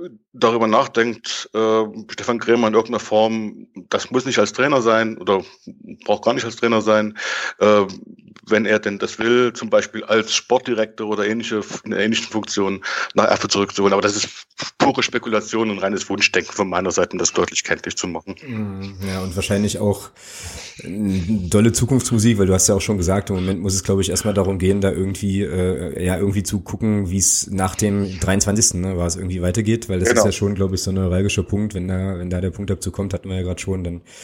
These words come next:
Speaker 2: kannst du eigentlich mindestens erstmal für die vierte Liga so planen und dann hat man, glaub ich, da
Speaker 1: Ja.
Speaker 2: irgendwie andere Sachen, die man im Kopf hat, ne, so als, als die Personalie halt.
Speaker 1: Ja,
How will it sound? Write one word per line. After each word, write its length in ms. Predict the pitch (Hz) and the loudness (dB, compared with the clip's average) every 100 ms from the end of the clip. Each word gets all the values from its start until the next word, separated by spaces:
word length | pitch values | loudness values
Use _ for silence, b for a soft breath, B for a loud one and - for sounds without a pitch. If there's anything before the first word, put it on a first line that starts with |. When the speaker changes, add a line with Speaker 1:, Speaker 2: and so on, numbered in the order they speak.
| B B B B | B B B B
Speaker 2:
kannst 280 | 101 107 - | 2 4 4
du 60 | |
eigentlich 460 | 85 101 117 117 104 | 4 4 6 6 6
mindestens 360 | 107 127 117 | 6 4 4
erstmal 260 | 87 104 110 | 2 2 2
für 100 | 110 | 2
die 100 | 107 | 2
vierte 240 | 120 120 | 2 2
Liga 240 | 123 123 120 | 2 4 4
so 120 | 120 | 2
planen 380 | 110 107 117 117 | 2 2 2 -2
und 140 | 98 | -2
dann 160 | 95 92 | -2 -2
hat 140 | 98 | -4
man, 100 | 104 | -2
glaub 140 | 98 98 | -2 -2
ich, 100 | 92 | 0
da 80 | 107 | 2
Speaker 1:
Ja. 60 | |
Speaker 2:
irgendwie 220 | 101 95 | 2 2
andere 220 | 90 98 98 | 2 2 2
Sachen, 260 | 92 104 | 2 0
die 80 | 95 | 0
man 140 | 92 | 0
im 60 | 95 | 0
Kopf 220 | 113 - | 0 0
hat, 140 | 87 85 | -2 -4
ne, 180 | 87 | -4
so 140 | 90 85 | -4 -4
als, 360 | 85 - - | -6 -6 -6
als 200 | - 85 | -6 -8
die 100 | - | -6
Personalie 560 | 92 87 85 82 98 85 | -2 -2 0 -2 -2 -2
halt. 220 | 80 82 - B B B B B B B | -4 -8 -14 B B B B B B B
Speaker 1:
Ja, 200 | 95 | 2